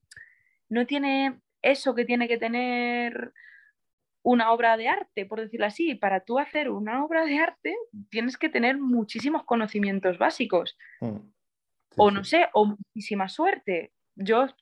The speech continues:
Speaker 1: la verdad es que la
Speaker 2: <laughs>
Speaker 1: suerte no, no, intento no contar mucho con ella porque no siempre se porta bien.
Speaker 2: Yo
Speaker 1: Pero si
Speaker 2: tampoco,
Speaker 1: tú
Speaker 2: mejor no confiar en la suerte, confiar en tu trabajo, ¿no? <laughs>
Speaker 1: Exactamente, entonces cuanto más conocimientos tengas,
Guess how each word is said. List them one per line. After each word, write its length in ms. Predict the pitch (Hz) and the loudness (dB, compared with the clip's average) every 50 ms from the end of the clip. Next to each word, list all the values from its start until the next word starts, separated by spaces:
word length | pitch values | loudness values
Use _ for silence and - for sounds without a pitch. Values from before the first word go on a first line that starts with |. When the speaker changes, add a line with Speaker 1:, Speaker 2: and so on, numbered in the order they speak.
| _ _ | _ _
Speaker 1:
la 220 | - 196 208 214 202 | -10 -4 0 2 2
verdad 180 | 196 190 196 | 2 2 0
es 100 | 226 - | -4 -6
que 100 | 208 254 | -4 -4
la 100 | 247 240 | -4 -4
Speaker 2:
<laughs> 20 | 233 | -6
Speaker 1:
suerte 580 | - - - _ _ _ _ - 302 311 - _ _ _ _ _ - | -6 -12 -14 _ _ _ _ -6 -6 -6 -6 _ _ _ _ _ -4
no, 760 | 214 233 226 220 220 220 226 233 240 226 220 220 214 208 202 | -4 -2 -2 -2 0 0 2 2 2 2 2 2 2 2 2
no, 480 | 214 220 233 240 233 226 226 226 220 214 | 4 4 4 4 4 4 4 4 2 2
intento 380 | 214 220 214 220 226 240 269 277 | 2 0 0 0 0 0 0 0
no 100 | 269 262 | 0 0
contar 340 | 262 240 233 - 233 233 233 | 0 0 2 4 2 2 2
mucho 220 | 240 240 214 254 | -2 -8 -8 -8
con 140 | - 202 202 226 | -6 -6 -6 -6
ella 220 | 254 269 294 311 302 | -4 0 0 0 0
porque 680 | 247 240 202 196 202 196 190 190 190 185 185 185 185 196 | -2 -8 -6 -4 -4 -4 -4 -6 -6 -8 -10 -12 -12 -10
no 300 | 208 220 233 226 220 220 | -8 -8 -8 -8 -8 -10
siempre 280 | 226 - 220 214 - 214 | -10 -10 -10 -8 -8 -4
se 120 | 208 240 | -4 -4
porta 280 | 220 196 190 - 185 180 | -4 -4 -4 -2 -2 -2
bien. 260 | 165 165 170 165 _ _ - - - _ _ _ _ | -2 -4 -12 -14 _ _ -20 -20 -20 _ _ _ _
Speaker 2:
Yo 220 | - 113 107 113 110 | -2 2 4 6 8
Speaker 1:
Pero 160 | 117 110 107 | 8 6 6
si 80 | - 104 | 6 4
Speaker 2:
tampoco, 100 | 101 101 | 6 6
Speaker 1:
tú 180 | 101 98 98 | 6 4 4
Speaker 2:
mejor 240 | 95 101 98 - 110 | 2 0 2 2 2
no 100 | 110 113 | 2 2
confiar 340 | 104 110 101 - 113 107 104 | 0 0 -2 0 0 0 2
en 80 | 101 98 | 2 0
la 100 | 98 95 | -2 -4
suerte, 380 | - - 104 98 101 - 123 | -4 -4 -6 -4 -4 -4 -4
confiar 320 | 110 101 95 92 - 101 98 | -4 -4 -6 -2 0 2 2
en 140 | 98 98 95 | 2 0 0
tu 100 | 101 98 | -2 -2
trabajo, 380 | - 92 92 95 95 - 95 | 0 2 0 0 0 -4 -10
¿no? 160 | 92 92 - _ _ _ _ | -12 -12 -14 _ _ _ _
<laughs> 360 | - - - - - - - _ _ _ - | -18 -18 -16 -16 -16 -20 -20 _ _ _ -4
Speaker 1:
Exactamente, 640 | - 226 226 226 220 - 285 254 233 240 269 233 220 | -4 -2 -2 -2 -2 0 0 0 0 0 -2 -2 -4
entonces 300 | 196 254 277 277 - _ | -4 -4 -6 -6 -8 _
cuanto 380 | - 214 202 202 202 - 196 190 | -2 -2 -2 -2 -2 -4 -4 -4
más 260 | 196 202 208 240 240 | -2 -2 -4 -4 -4
conocimientos 840 | - 311 302 311 302 - 294 277 277 285 285 277 - 262 254 - - | -4 -4 -4 -4 -4 -6 -4 -4 -2 -2 -2 -2 -4 -4 -6 -6 -2
tengas, 720 | - 294 330 330 294 277 294 370 440 - - - _ _ | -2 -2 -2 0 0 0 0 0 -2 -6 -12 -20 _ _